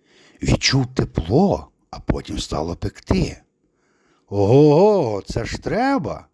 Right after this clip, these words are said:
здивувався він. Інші не дуже повірили,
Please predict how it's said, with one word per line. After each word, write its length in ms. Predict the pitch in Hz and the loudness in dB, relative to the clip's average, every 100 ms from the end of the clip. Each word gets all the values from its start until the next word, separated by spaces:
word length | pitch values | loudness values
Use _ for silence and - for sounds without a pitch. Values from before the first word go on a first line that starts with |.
| _ _ | _ _
здивувався 800 | 95 95 123 127 135 131 123 160 | -14 -2 2 4 4 2 2 0
він. 300 | 165 147 - - _ _ _ _ _ _ _ _ _ _ _ _ _ | 2 0 -2 -10 _ _ _ _ _ _ _ _ _ _ _ _ _
Інші 380 | 95 92 90 101 | -2 0 0 0
не 100 | 107 | 0
дуже 300 | 113 160 98 | 0 0 0
повірили, 720 | - 92 85 82 76 67 64 | -2 -2 -2 -4 -4 -6 -12